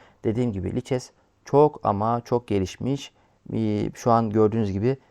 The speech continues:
yüz dokuz bin çevrim içi oyuncunun, e, hamle yaptığı bir site.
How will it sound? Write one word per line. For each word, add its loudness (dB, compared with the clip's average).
yüz -2
dokuz 0
bin -2
çevrim 0
içi -10
oyuncunun, -4
e, -4
hamle 2
yaptığı -2
bir 0
site. -14